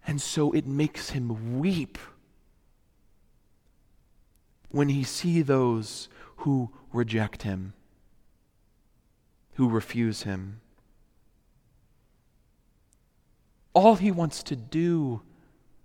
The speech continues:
is enliven, energize,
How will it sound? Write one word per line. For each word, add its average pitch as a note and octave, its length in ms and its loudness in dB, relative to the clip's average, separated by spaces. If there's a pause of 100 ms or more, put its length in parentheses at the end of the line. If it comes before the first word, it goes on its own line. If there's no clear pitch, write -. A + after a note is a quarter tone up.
(840)
is C#3+ 200 6
enliven, C#3+ 880 4 (340)
energize, B2+ 960 2